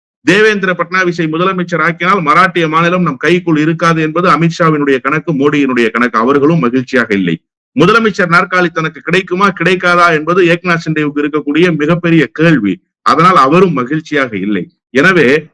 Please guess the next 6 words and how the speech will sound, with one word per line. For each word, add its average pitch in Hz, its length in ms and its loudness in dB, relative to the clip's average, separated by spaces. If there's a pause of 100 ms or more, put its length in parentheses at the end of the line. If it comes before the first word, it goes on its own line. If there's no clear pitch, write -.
(140)
ஒட்டுமொத்தமாக 220 760 2
பாஜக 185 460 0
தரப்பில் 180 420 -2
யாருமே 185 420 2
மகிழ்ச்சியாக 165 600 -2
இல்லை. 131 200 -4